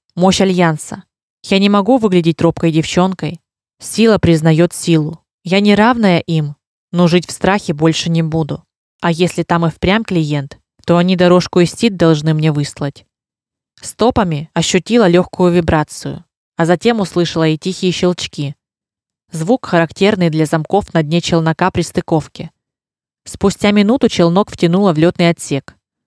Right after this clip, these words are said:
Внешние шлюзы закрылись, обеспечив безопасный уровень давления и атмосферы. Я включила визор и, минуя ловушки, призраком вошла в систему управления кораблем. Через нее заблокировала их гиперсистему, чтобы внезапно не оказаться в Альянсе,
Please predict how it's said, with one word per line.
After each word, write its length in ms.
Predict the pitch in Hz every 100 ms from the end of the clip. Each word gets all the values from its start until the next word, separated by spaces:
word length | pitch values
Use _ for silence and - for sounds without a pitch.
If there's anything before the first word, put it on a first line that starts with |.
| _ _
Внешние 500 | 151 160 180 170 175
шлюзы 400 | 170 185 180 165
закрылись, 640 | 160 170 170 214 196 - - _ _ -
обеспечив 600 | 165 160 - 196 190 156
безопасный 640 | 160 160 - 165 - 165
уровень 380 | 165 190 175 160
давления 540 | 151 156 190 175 143
и 120 | -
атмосферы. 680 | 160 170 170 - 165 143 156 - _ _ _ 170
Я 140 | 170
включила 500 | - 180 - 175 165
визор 440 | 160 214 190 - _ _
и, 40 | 170
минуя 380 | 175 175 170
ловушки, 580 | 165 156 202 - - 147 -
призраком 520 | 175 226 226 - 156
вошла 300 | 156 - 180
в 60 | -
систему 440 | 156 - 180 185
управления 560 | 160 156 147 160 170 160
кораблем. 600 | 165 165 156 151 139 156 _ _ _ _ _ _
Через 300 | - 190 190
нее 260 | 190 190 254
заблокировала 720 | 185 165 - 175 160 156 156
их 160 | 160 156
гиперсистему, 880 | 156 156 156 160 - 190 202 151 -
чтобы 340 | - - 165
внезапно 500 | 160 165 156 202 -
не 120 | 165 156
оказаться 520 | - 156 170 - 160
в 40 |
Альянсе, 600 | 165 156 147 147 - 165